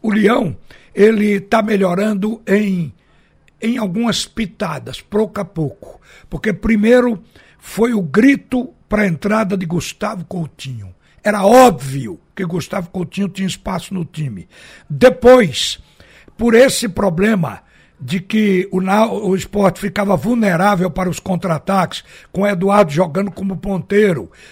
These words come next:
com Fabinho lá na ponta, e não dava tempo voltarem, fazer a recomposição no contra-ataque dos adversários, por isso o Sport dançou, pelo menos em duas partidas,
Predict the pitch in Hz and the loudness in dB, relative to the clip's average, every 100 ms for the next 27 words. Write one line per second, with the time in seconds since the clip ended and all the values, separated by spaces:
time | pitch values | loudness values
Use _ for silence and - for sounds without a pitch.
0 | _ - 185 214 190 143 220 226 196 202 | _ -6 -4 -2 -4 -2 0 2 2 2
1 | 190 - 202 226 185 - 113 - - - | 2 0 2 2 0 -4 -12 -14 -20 -4
2 | 196 220 233 185 247 226 202 226 240 180 | 0 2 2 4 4 4 0 0 0 -2
3 | - - - 147 208 180 226 220 220 147 | -8 -14 -12 -6 -6 -2 0 0 0 -2
4 | 110 _ _ _ _ - 185 151 233 220 | -8 _ _ _ _ -4 -4 0 0 2
5 | 160 202 - 196 156 208 147 185 - 214 | 2 0 -2 -4 -2 -2 -2 -4 -4 -2
6 | 208 254 277 - 214 190 208 180 202 180 | 2 4 4 0 -2 -2 -4 -2 -4 -4
7 | 175 160 190 165 165 - 226 233 170 - | -8 -6 -4 -2 -4 -2 0 0 0 -8
8 | - - _ 269 240 254 277 - 214 - | -20 -20 _ 0 2 2 0 -2 -6 -2
9 | 233 247 254 185 247 262 - - 220 175 | -2 -2 -4 -2 -2 0 -2 2 4 2
10 | - - - 262 254 214 202 277 320 262 | -4 -20 0 4 4 2 2 0 0 -4
11 | 160 220 170 262 381 302 - 220 175 233 | -2 -2 0 0 2 0 -2 -6 -4 -4
12 | 269 247 247 - | -2 0 0 -2